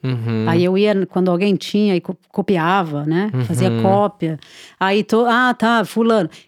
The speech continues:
Speaker 2: Eu ia ouvindo um por um, inteiro, inteiro. Eu tinha uma caixa, assim, com duzentas fitas de música brasileira. Eu consumia, assim, um negócio, assim, canibalismo.
Speaker 1: Que
Speaker 2: Tudo,
Speaker 1: demais.
Speaker 2: tudo, tudo. Todo M P B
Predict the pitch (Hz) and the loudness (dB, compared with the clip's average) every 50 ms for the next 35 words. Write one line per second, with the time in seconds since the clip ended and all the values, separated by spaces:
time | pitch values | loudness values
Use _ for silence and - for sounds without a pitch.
0 | _ - 214 208 226 240 240 247 233 190 220 226 233 226 175 170 170 - - 226 | _ 0 0 2 4 4 2 2 2 0 0 2 2 2 2 0 -2 0 0 0
1 | 254 262 - 269 254 226 220 220 226 226 - 233 214 - 240 233 214 170 160 151 | 0 2 2 0 0 2 0 0 -2 -2 -2 -2 0 0 0 0 0 0 -2 -4
2 | - _ 202 196 185 - 208 202 196 175 180 185 175 - - 220 220 220 214 185 | -8 _ -6 -4 -2 -2 -2 -2 0 0 -2 -2 -2 0 0 0 0 0 -2 -2
3 | - 202 202 202 - - 180 - - 190 180 - 185 185 190 208 190 170 185 196 | -2 -2 -2 -2 -4 -6 -10 -8 -6 -6 -6 -4 -4 -2 -2 -2 -2 -2 -2 0
4 | 208 202 175 - - 151 - - - - 165 160 - 170 156 151 165 165 170 170 | 0 0 -2 -2 -4 -8 -8 -10 -8 -6 -6 -6 -4 -6 -6 -4 -2 0 0 -2
5 | 165 - - 175 160 165 160 170 175 175 170 170 180 175 - 233 214 - - 262 | -2 -4 -8 -6 -6 -6 -6 -4 -4 -2 -2 -2 -2 0 0 -2 -2 -2 -2 0
6 | 233 208 196 208 208 190 - - - 208 202 202 - - - - - _ _ _ | 0 0 2 0 0 -2 -2 -2 -4 -2 -2 -4 -6 -10 -18 -20 -20 _ _ _
7 | _ _ 190 208 214 202 180 190 202 214 - - 214 170 - - 208 214 220 220 | _ _ -2 0 0 0 0 0 0 0 -2 -4 -4 -4 -2 -2 0 0 2 2
8 | 208 202 185 175 170 160 151 147 - 190 196 196 196 190 226 240 247 196 156 143 | 2 2 2 0 0 -2 -4 -4 -4 -2 -2 0 0 0 0 0 -2 -2 -4 -4
9 | - 147 143 143 123 - _ _ _ _ _ _ _ - 247 226 202 165 135 131 | -6 -6 -8 -8 -10 -14 _ _ _ _ _ _ _ 0 0 2 2 2 0 0
10 | 127 127 123 120 208 - 120 120 120 120 - 208 185 156 151 147 - - - - | 0 2 2 4 2 2 0 -2 -2 0 0 0 -2 -2 -6 -10 -14 -20 -20 -20
11 | - - _ _ - 247 247 254 262 262 247 - - 220 196 180 | -20 -20 _ _ 0 2 2 4 2 2 0 0 0 -2 0 0